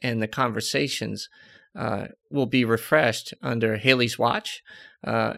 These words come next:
with, uh, a new co-host, and I'm, I'm hoping they take it in that direction. Uh, and, and it'll thrive the way I think that, that we,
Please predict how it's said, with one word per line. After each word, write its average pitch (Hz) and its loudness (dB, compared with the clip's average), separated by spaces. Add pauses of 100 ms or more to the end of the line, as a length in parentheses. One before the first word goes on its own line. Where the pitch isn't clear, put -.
with, 120 2
uh, 110 -2
a 123 -2
new 120 0
co-host, 117 0
and 104 -6
I'm, 104 -6
I'm 104 -8
hoping 113 -2
they 104 -2
take 110 -2
it 110 -2
in 110 0
that 107 0
direction. 117 -6 (480)
Uh, - -4
and, 127 -2
and 135 2
it'll 123 4
thrive 139 4
the 120 2
way 120 8
I 110 6
think 113 -2
that, 110 -2
that - -6
we, 147 -6